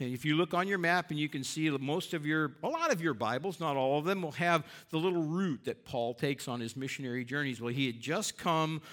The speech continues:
from Philippi. And how many of you remember the story of the Philippian jailer? Right? Paul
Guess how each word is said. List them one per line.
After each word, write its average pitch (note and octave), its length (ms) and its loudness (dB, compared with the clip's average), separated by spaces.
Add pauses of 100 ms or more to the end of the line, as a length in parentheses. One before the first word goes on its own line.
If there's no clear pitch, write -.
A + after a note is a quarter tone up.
(120)
from C#3+ 240 -2
Philippi. C3+ 520 -2
And F#2+ 240 -2
how D3 140 -2
many G3+ 160 0
of G3+ 100 -2
you G3+ 120 0
remember F3 340 0
the D#3+ 80 0
story D3 520 0
of C3 180 0
the B2+ 80 -2
Philippian C3 640 -4
jailer? G#2 560 -6 (800)
Right? C#3+ 360 0
Paul D#3 640 2